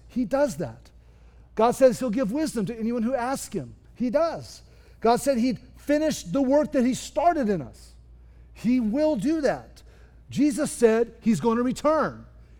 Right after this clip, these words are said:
He will. The Lord promises his believing children a future eternity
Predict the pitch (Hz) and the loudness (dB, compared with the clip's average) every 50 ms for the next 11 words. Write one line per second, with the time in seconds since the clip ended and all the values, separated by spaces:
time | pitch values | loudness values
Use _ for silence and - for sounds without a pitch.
0 | - - - - 190 233 247 247 233 240 294 330 339 294 - - - - - - | -20 -12 -4 0 2 2 4 2 2 0 2 4 6 4 4 2 -4 -16 -20 -20
1 | - - - - - - - 185 202 208 247 285 311 269 175 - 247 262 294 294 | -20 -20 -20 -20 -16 0 4 4 4 6 4 4 2 2 0 -2 -2 -2 0 0
2 | 247 - - 208 190 185 208 254 233 - - - - - - 214 196 143 156 226 | -2 -2 0 2 2 2 2 0 -2 -6 -14 -18 -10 -2 0 0 0 0 -2 -2
3 | 214 208 247 269 262 302 294 - - - 226 220 202 214 233 240 226 202 180 - | -2 0 0 0 -2 -2 -6 -8 -4 0 0 0 0 0 -4 -4 -4 -6 -6 -8
4 | - - 208 247 - - 262 294 269 262 226 - - 208 180 165 151 165 196 247 | -6 -4 -4 -4 -4 -6 -8 -8 -8 -10 -10 -8 -8 -6 -6 -4 -6 -6 -8 -8